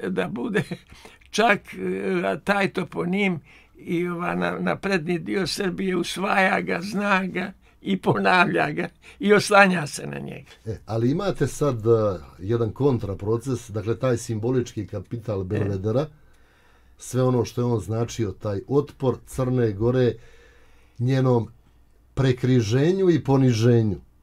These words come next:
Speaker 2: je široko se primio i to se ne može ugasiti, ali paralelno ide, dakle, jedan kontraproces,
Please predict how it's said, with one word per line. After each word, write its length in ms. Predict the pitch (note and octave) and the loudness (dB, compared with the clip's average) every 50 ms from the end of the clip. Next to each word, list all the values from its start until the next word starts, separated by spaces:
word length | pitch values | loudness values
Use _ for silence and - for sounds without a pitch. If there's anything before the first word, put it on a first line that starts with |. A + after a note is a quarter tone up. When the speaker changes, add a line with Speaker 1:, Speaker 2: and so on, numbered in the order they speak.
| _ _ - - - - - _ _ _ _ - | _ _ -20 -20 -20 -20 -20 _ _ _ _ -14
Speaker 2:
je 720 | F#2 F#2 G2 A2 A#2+ B2 B2 B2 B2 B2 B2 B2 A#2+ A#2+ - - - _ _ _ _ _ _ _ _ _ _ _ _ _ _ _ _ | -10 -6 -2 2 2 4 4 4 4 2 2 2 0 -2 -6 -14 -20 _ _ _ _ _ _ _ _ _ _ _ _ _ _ _ _
široko 480 | - - - C3+ C3+ B2+ C#3+ C#3 - A#2+ | -14 -6 -2 2 4 4 4 4 2 0
se 180 | - - G#2+ F#2+ | -4 -4 -6 -4
primio 320 | A#2 A2 A2+ A2+ A2 G#2+ | -2 -2 -2 0 -2 -2
i 60 | G#2 | -2
to 100 | A2 A#2 | -2 -4
se 140 | A2 - G#2+ | -4 -4 -4
ne 80 | A2 A2+ | -2 -2
može 180 | A#2+ A2 G#2+ | -2 -2 -2
ugasiti, 460 | A2 G2+ G#2+ A2 G#2+ F#2 G2 F2 A2 | -2 0 0 0 -2 -2 -6 -4 -2
ali 160 | A2+ A#2+ A#2 A#2+ | -2 -2 0 0
paralelno 520 | D#3 F#3 A3 A3 G3+ F3+ E3 D3+ C#3 C#3+ | 0 2 2 2 4 4 4 4 4 2
ide, 260 | D3+ E3 D#3+ F3 D#3+ | 0 0 2 2 2
dakle, 280 | C3 C3 B2 - B2 B2 | 2 2 0 0 0 0
jedan 160 | B2 A#2 A2 | 2 0 0
kontraproces, 840 | - D#3 F3 E3+ B2+ C#3+ B2+ - - B2 D3 D#3 C#3+ D3+ C#3+ A#2+ - | -2 -2 -2 0 0 0 0 0 2 2 2 2 2 0 -2 -2 -4